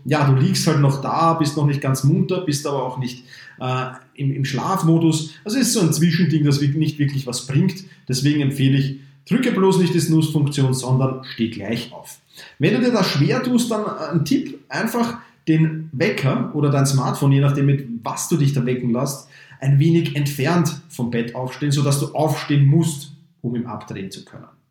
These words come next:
Also Tipp sechs, bloß nicht auf die Snooze-Funktion drücken. Tipp Nummer sieben, zwinge dich nicht gleich in der Früh Entscheidungen treffen zu müssen.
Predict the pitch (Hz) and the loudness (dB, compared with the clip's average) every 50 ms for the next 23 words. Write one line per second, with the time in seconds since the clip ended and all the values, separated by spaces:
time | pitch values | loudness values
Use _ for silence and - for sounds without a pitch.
0 | _ _ _ _ _ _ _ - - - _ - 156 156 147 143 160 143 - - | _ _ _ _ _ _ _ -20 -20 -14 _ -2 0 2 4 4 2 2 2 2
1 | 165 170 - - - - - - _ _ _ 269 233 196 202 202 202 202 - 156 | 2 2 2 0 -6 -8 -12 -16 _ _ _ -2 -2 0 2 2 2 2 2 2
2 | 165 170 165 - - - - 135 127 - 175 175 165 - - - - - 123 131 | 2 2 0 -2 -8 -6 -6 -6 -2 0 -2 -2 -2 -4 -8 -12 -8 -4 0 0
3 | 131 127 - - 117 104 - - - - 95 - - - - _ _ _ _ _ | 2 0 0 -4 -8 -10 -10 -12 -18 -18 -18 -20 -20 -20 -20 _ _ _ _ _
4 | _ _ _ _ _ _ _ _ - - - - - - - - - - _ _ | _ _ _ _ _ _ _ _ -20 -20 -20 -18 -18 -18 -18 -20 -20 -20 _ _
5 | _ _ _ _ - 147 139 143 151 151 156 151 - - 156 165 156 120 113 - | _ _ _ _ 0 0 2 2 4 4 4 2 4 4 4 4 4 2 -2 -4
6 | - - - - - _ _ _ _ - - 127 127 143 175 - 208 202 - - | -4 -8 -12 -18 -20 _ _ _ _ -8 -4 0 2 2 2 2 0 0 0 2
7 | 190 180 139 - 151 151 170 208 214 214 - - - - 165 160 156 - - 156 | 0 0 0 0 0 2 2 0 0 -2 -6 -8 -6 -4 0 0 0 0 0 0
8 | 143 147 147 - - 131 135 143 160 170 180 170 - 147 135 - - - - 113 | 2 2 0 0 -2 0 0 2 2 2 2 0 0 0 0 0 -2 -6 -6 -4
9 | 123 135 143 143 131 117 107 104 - - - - - - - - - 78 - - | 0 2 2 2 2 2 0 -6 -8 -14 -18 -20 -20 -18 -18 -18 -18 -18 -20 -20
10 | _ - - - - | _ -18 -18 -18 -18